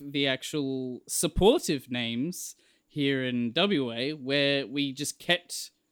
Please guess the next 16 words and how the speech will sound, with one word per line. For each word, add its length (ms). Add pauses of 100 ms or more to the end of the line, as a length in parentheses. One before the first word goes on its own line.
(320)
we 100
were 100
too 240
lazy 440
to 120
come 200
up 100
with 140
the 80
name 220
of 60
something, 300
so 140
we 40
just 240
took 280